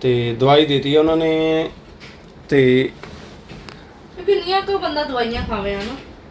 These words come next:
Speaker 1: ਦਵਾਈਆਂ ਖਾ ਖਾ ਕੇ ਤਾਂ ਮੈਂ ਕਿਹਾ ਪਿਆ,
Speaker 2: ਜ਼ਿਆਦਾ
Speaker 1: ਇਹ,
Speaker 2: ਖਾਣੀ
Speaker 1: ਇਹ
Speaker 2: ਨਹੀਂ
Speaker 1: ਜਾਣੀ ਕਿ
Speaker 2: ਹੈ।
Speaker 1: ਪਾਉਣ ਵਾਲੀ ਆ ਦਵਾਈ, ਤਿੰਨ ਟਾਈਮ ਪਾਉਣੀ ਆ ਮੈਡਮ
Speaker 2: ਆਈ
Speaker 1: ਕਹਿੰਦੇ।
Speaker 2: ਨੋ, ਸਰ।
Speaker 1: ਤੇ ਇਹ ਦਵਾਈ ਦਿੱਤੀ ਆ, ਉਹ ਕਹਿੰਦੇ ਤਿੰਨ ਟਾਈਮ ਪਾਓ,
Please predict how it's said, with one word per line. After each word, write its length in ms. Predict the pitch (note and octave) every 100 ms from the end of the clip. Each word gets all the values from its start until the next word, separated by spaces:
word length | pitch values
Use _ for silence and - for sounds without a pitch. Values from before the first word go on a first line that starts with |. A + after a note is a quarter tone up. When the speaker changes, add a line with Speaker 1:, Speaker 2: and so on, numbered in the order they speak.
| - G#3
Speaker 1:
ਦਵਾਈਆਂ 480 | F3 F3 F#3 F#3+
ਖਾ 200 | D#3+ D#3
ਖਾ 140 | D#3 D3+
ਕੇ 140 | D3
ਤਾਂ 80 | D3+
ਮੈਂ 160 | D3+ C#3+
ਕਿਹਾ 160 | D3
ਪਿਆ, 220 | C#3+ C#3+
Speaker 2:
ਜ਼ਿਆਦਾ 240 | C#3 D#3+ F3+
Speaker 1:
ਇਹ, 40 |
Speaker 2:
ਖਾਣੀ 140 | F#3+ G3
Speaker 1:
ਇਹ 400 | G#3 A3 A3 G#3
Speaker 2:
ਨਹੀਂ 100 | F#3+
Speaker 1:
ਜਾਣੀ 180 | G3
ਕਿ 80 | G3
Speaker 2:
ਹੈ। 40 | G3+
Speaker 1:
ਪਾਉਣ 320 | F#3 F3+ E3+
ਵਾਲੀ 220 | E3 D#3
ਆ 40 |
ਦਵਾਈ, 260 | C3 B2+ B2+
ਤਿੰਨ 300 | B2+ C#3 C#3
ਟਾਈਮ 220 | C#3 C3+
ਪਾਉਣੀ 300 | B2+ B2+ B2+
ਆ 140 | B2+ C#3 C3+
ਮੈਡਮ 200 | B2+ B2+
Speaker 2:
ਆਈ 80 |
Speaker 1:
ਕਹਿੰਦੇ। 180 | C3 D3+
Speaker 2:
ਨੋ, 80 | E3+
ਸਰ। 60 | - - - - - - -
Speaker 1:
ਤੇ 440 | C#3 C3 B2 B2 - - - - - - D#3
ਇਹ 120 | D3
ਦਵਾਈ 240 | C#3 C3 B2+
ਦਿੱਤੀ 320 | A#2+ C3 C3+
ਆ, 120 | C3 - -
ਉਹ 60 | C#3
ਕਹਿੰਦੇ 180 | D3 C#3
ਤਿੰਨ 200 | C3+ B2
ਟਾਈਮ 220 | B2+ A#2+
ਪਾਓ, 340 | B2 B2+ B2+